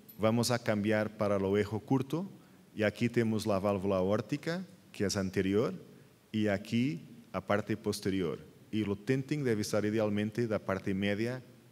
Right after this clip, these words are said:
para la izquierda de la pantalla. Después de confirmar esto, podemos hacer presión para pinchar, eh, el septo.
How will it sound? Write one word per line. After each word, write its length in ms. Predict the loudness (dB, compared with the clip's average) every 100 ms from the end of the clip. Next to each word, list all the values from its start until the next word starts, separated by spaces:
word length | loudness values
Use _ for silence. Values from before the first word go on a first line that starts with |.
| -4
para 180 | 2 2
la 120 | 2
izquierda 460 | 0 0 2 4 2
de 80 |
la 120 | 2 -2
pantalla. 540 | -4 -6 -6 -8 -12 -18 -20 -20 -18 -18 -18 -20 -20 -20 -20 -4
Después 480 | -2 4 6 6 4
de 180 | 2 2
confirmar 500 | -2 0 0 2 2
esto, 360 | 0 -4 -8 -10 -18 -20 -20 -12 -2
podemos 480 | 2 4 2 -2 -6
hacer 480 | -2 2 6 6 4 0 -14 -20 -20 -10 0
presión 560 | 0 2 2 2 0 -2
para 220 | -2 -2 -2
pinchar, 560 | -2 0 0 0 -4 -12 -20 -20 -20 -20 -10
eh, 340 | -6 -4 -6
el 160 | -8 -6
septo. 480 | 0 0 -2 -6